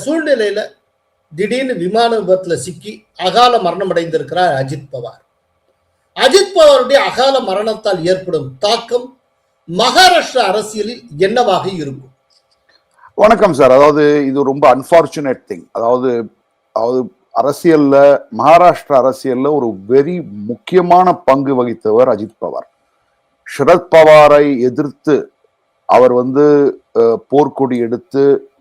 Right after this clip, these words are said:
Speaker 2: பி ஜே பியோட கூட்டணி வச்சு லோக்சபா எலெக்ஷன்ல படுதோல்வி அடைஞ்சு, அதுக்கப்புறம் அசெம்பிளி எலெக்ஷன்ல ஒரு மாபெரும் வெற்றியை அடைந்தவர்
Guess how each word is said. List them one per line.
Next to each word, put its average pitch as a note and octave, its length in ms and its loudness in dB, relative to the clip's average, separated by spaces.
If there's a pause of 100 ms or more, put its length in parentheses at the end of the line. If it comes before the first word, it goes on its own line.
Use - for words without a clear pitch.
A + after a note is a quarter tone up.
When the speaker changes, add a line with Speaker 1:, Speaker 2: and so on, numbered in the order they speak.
(100)
Speaker 2:
பி C3+ 120 -4
ஜே C3+ 160 0
பியோட B2 360 -2
கூட்டணி A2+ 440 -6
வச்சு C3+ 600 -6 (440)
லோக்சபா C#3+ 420 2
எலெக்ஷன்ல A#2+ 800 2
படுதோல்வி C3+ 520 0
அடைஞ்சு, A2+ 440 -2 (120)
அதுக்கப்புறம் A#2 520 -2
அசெம்பிளி D3+ 260 -2
எலெக்ஷன்ல A#2 600 0 (420)
ஒரு A2+ 200 -2
மாபெரும் D3+ 500 4
வெற்றியை B2+ 420 -2
அடைந்தவர் A2+ 640 0